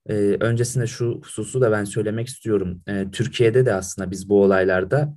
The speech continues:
ortaya çıkan tepkinin, e, geçmiş yıllara nazaran işte Kudüs, Filistin, Aksa hassasiyetinin daha diri ve güçlü olduğunu gördük. Yani hoş her konuda yorum yapmayı, si-, siyasi içerik paylaşmayı seven birçok kişinin bu konuda ortadan kaybolduğunu ya da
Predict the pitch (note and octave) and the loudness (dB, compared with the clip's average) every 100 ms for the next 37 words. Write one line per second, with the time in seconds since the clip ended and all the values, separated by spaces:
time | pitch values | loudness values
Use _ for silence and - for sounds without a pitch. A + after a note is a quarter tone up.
0 | - A2 G2 A#2+ A2 - G#2 G2 G#2+ G2 | -2 0 0 0 0 -2 -4 -2 -4 -6
1 | - G#2+ C#3+ D3 - G#2 G2 G2 G2 G#2+ | -6 -4 -2 -4 -6 -6 -4 -6 -2 -2
2 | G2+ A#2+ A2+ - G#2 G#2 G#2 G#2+ G2 F2+ | 0 -4 -6 -6 -4 0 0 -2 -4 -6
3 | E2+ F2 F#2+ - G2+ G2 G2 - G2+ G2+ | -8 -8 -10 -4 -2 -2 -4 -4 -4 -4
4 | - G2+ G2 - A2 G#2+ - G2+ F2+ F#2 | -4 -4 -4 -4 -6 -6 -4 -4 -2 -4
5 | F#2 A#2+ B2 A2 G#2+ G#2 G#2+ G#2+ G#2+ G#2 | -2 -2 0 2 2 0 -2 0 0 -2
6 | G2+ - G#2+ F#2+ G#2 G2+ G#2+ F#2+ B2 - | -8 -2 0 0 -4 -2 -2 -2 -6 -16
7 | - - G2+ G2 A#2 A2 - A2+ G#2+ A#2 | -20 -10 -6 0 2 2 2 0 0 -2
8 | A2+ A2 A2 A2 G#2+ - G#2 G2+ G2 G#2 | 0 0 0 0 -4 -4 -6 -6 -6 -8
9 | G2 - - G#2+ G2+ G2 G#2 A2+ G#2 - | -8 -10 -2 0 2 -2 -4 -2 -2 -4
10 | G#2 G2+ G2 - G#2 G2+ G#2+ G#2+ G#2+ G#2+ | -2 -2 -2 -6 -8 -2 -2 0 -2 -4
11 | G2+ A2 - - A#2 B2 A2+ - G#2+ G2 | -4 -8 -8 -8 -4 -4 -4 -4 -2 0
12 | A#2+ - - A2 - A2 G#2+ G#2 G#2 G2+ | 0 -2 0 0 0 -4 -4 -4 -4 -2
13 | G2+ G2 G2 G2 G#2 G#2 A2 | -2 -2 -4 -2 0 0 -2